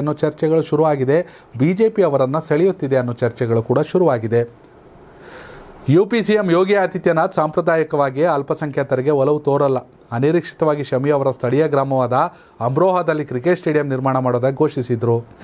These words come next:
ಈ ಎಲ್ಲ ಚರ್ಚೆಗಳನ್ನು ನೋಡಿದಾಗ ಬಿ ಜೆ ಪಿ ಕೂಡ ಅಧಿಕಾರಕ್ಕಾಗಿ ಏನನ್ನ ಬೇಕಾದರೂ ಮಾಡುತ್ತದೆ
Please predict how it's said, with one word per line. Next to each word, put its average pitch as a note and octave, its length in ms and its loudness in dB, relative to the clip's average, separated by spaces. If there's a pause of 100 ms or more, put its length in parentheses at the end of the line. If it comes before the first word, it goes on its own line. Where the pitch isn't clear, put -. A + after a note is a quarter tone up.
(1000)
ಈ B2 120 6
ಎಲ್ಲ C3 240 2 (120)
ಚರ್ಚೆಗಳನ್ನು B2 680 0
ನೋಡಿದಾಗ A2 400 0 (720)
ಬಿ C3 100 2 (160)
ಜೆ C#3+ 80 2 (100)
ಪಿ A#2 100 -2 (120)
ಕೂಡ B2 100 4 (140)
ಅಧಿಕಾರಕ್ಕಾಗಿ A#2+ 720 -2 (140)
ಏನನ್ನ B2+ 280 0 (120)
ಬೇಕಾದರೂ D3 460 0 (100)
ಮಾಡುತ್ತದೆ A#2+ 480 0